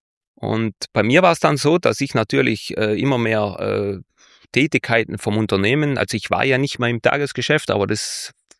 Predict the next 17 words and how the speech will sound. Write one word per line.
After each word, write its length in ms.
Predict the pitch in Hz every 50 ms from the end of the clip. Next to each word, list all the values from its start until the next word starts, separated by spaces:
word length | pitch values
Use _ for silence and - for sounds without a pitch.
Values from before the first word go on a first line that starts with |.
| _ _ _ - _
klar, 200 | - - 117 107
was 120 | 98 98 -
willst 220 | - 117 - - -
du 60 | 98
machen? 400 | 90 110 135 - 170 151 135 123
Du 120 | 117 110
hast 140 | 110 104 -
die 60 | 107
Verantwortung. 580 | - - - 117 123 - - 143 139 - 123 113 - - - - _
Das 140 | - 104 -
ist 160 | - 113 -
dann 140 | - 98 95
auf 160 | 87 - -
mir 260 | - 104 123 147 143 139 - - - - - _ _
zurückgefallen, 680 | - - - 143 - - - - - - 160 185 196 170
ist 160 | 113 - -
auch 200 | - 85 90 87